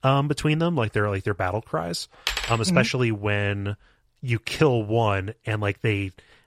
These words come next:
Speaker 1: they scream out in agony because you just killed one of their best friends. Like,
Speaker 2: Yeah.
Speaker 1: it, it, it actually is. Like, they, they react, uh, when, when you, when you kill one of them and somebody witnesses it. I just, that, that is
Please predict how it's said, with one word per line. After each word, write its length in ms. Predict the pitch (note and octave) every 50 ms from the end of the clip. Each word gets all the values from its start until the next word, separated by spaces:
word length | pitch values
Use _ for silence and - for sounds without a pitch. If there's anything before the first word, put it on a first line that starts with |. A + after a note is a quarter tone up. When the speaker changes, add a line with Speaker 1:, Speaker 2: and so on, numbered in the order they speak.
| _ -
Speaker 1:
they 200 | A#2 - G#2+ F#2+
scream 640 | F2 - - - - - - - D3 D3+ D3 C3+
out 240 | D3+ D#3 D#3 D3 B2+
in 180 | A#2 A#2 G#2+ - -
agony 440 | A#2 D3+ F#3 D3 B2+ A2 G2+ G2 G2+
because 360 | F#2+ G#2 - - G#2+ G2+ G2
you 140 | G#2 B2 B2
just 240 | B2+ B2 - - -
killed 540 | - - A#2 A2+ A2+ G#2+ G2+ G2+ G2 -
one 280 | - - D3 A#2 A2 G#2
of 80 | G2 F#2+
their 100 | G2+ G2
best 300 | F#2 G2 F#2+ - - -
friends. 720 | - - - - - - _ - - - - - - - _ _ _ _ _ _ _ _ _ _ _ _ -
Like, 220 | G#2+ A2 G3 F3+
Speaker 2:
Yeah. 100 | G3+ F#3+ - - _ _ _ -
Speaker 1:
it, 120 | C3 C3+ C3+
it, 160 | C3 D3 D3 C3+
it 80 | B2 B2+
actually 460 | B2+ C3 - - B2+ A2+ G#2 G#2+ C3+
is. 200 | C#3+ A#2+ G2+ G#2+
Like, 200 | G#2+ G#2+ - - - - - -
they, 200 | A#2 B2+ B2+ B2+
they 180 | A#2 C3 C3
react, 760 | C3 A#2+ B2 G#2+ G#2 G#2 A2+ A#2 G2+ - - - - - - - _ _ - -
uh, 240 | G#2+ G#2 G2+ F#2+
when, 160 | F#2 G#2 G2+ G#2+ G#2
when 120 | G#2 G2+ G2+
you, 120 | G2 G2
when 140 | G2 G2+ G2
you 60 | G2
kill 240 | - - - A2+ G#2
one 160 | G2+ G2 G2
of 80 | F#2+ F#2
them 160 | G#2 G2 F#2+
and 100 | F#2+ -
somebody 240 | - G2+ G2 F#2 F#2
witnesses 540 | F#2+ G2+ G2 - G#2 G2+ - - B2 - -
it. 160 | A#2+ A#2+ - _ _ - - - - - - -
I 80 | B2+ A#2+
just, 180 | A2+ A2 -
that, 240 | - B2 A#2 G#2+ - _ _ -
that 180 | A#2+ B2 B2 A#2+
is 340 | A#2+ A2+ G#2+ G2 F2+ -